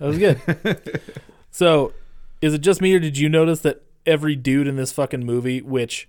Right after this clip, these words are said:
Speaker 1: I guess it's of its time that way, they're all a bunch of fucking meatheads, and all they do is, like,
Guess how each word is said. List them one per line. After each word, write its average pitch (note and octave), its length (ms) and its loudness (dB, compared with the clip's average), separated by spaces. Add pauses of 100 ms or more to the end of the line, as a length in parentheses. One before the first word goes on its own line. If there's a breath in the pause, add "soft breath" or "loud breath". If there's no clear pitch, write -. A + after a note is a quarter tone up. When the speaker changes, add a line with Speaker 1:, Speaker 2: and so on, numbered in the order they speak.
Speaker 1:
I B2+ 140 -8
guess A#2+ 480 -8 (180)
it's C3 180 -8
of C3+ 200 -6
its A#2+ 160 -10
time B2 320 -4
that A#2+ 240 -6
way, A#2+ 200 -4
they're B2 180 -2
all F3 120 2
a A3+ 40 -2
bunch A3 180 0
of F3 80 0
fucking E3+ 360 -2
meatheads, C#3+ 560 -2
and C3 80 -6
all B2+ 180 -2
they D#3 180 0
do C3+ 280 -4
is, C3 120 -6
like, B2+ 280 -4